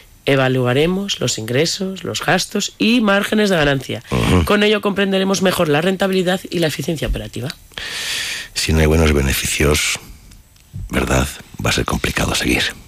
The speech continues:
Speaker 1: Bueno, hombre, sí que es complicado, pero tampoco hay que rendirse, ¿vale?
Speaker 2: Vale,
Speaker 1: Fácilmente.
Speaker 2: vale.
Speaker 1: Porque hay años buenos, hay años regulares, hay años malos. Pues por eso es la importancia de
Speaker 2: Ya.
Speaker 1: analizar, Julio.
Speaker 2: Sí, sí, de hacer números, sí.
Speaker 1: Claro.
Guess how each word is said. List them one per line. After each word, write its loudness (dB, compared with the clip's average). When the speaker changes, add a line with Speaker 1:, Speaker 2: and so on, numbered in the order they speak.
Speaker 1:
Bueno, -8
hombre, -10
sí -4
que -2
es -2
complicado, 0
pero 0
tampoco 0
hay 2
que 0
rendirse, 2
¿vale? 4
Speaker 2:
Vale, 2
Speaker 1:
Fácilmente. 2
Speaker 2:
vale. -10
Speaker 1:
Porque -4
hay 0
años 0
buenos, 2
hay -2
años -2
regulares, 0
hay -4
años -6
malos. 2
Pues -10
por -8
eso 0
es 0
la 2
importancia 0
de 4
Speaker 2:
Ya. 4
Speaker 1:
analizar, 2
Julio. 0
Speaker 2:
Sí, 0
sí, 2
de 2
hacer 2
números, 0
sí. 0
Speaker 1:
Claro. 2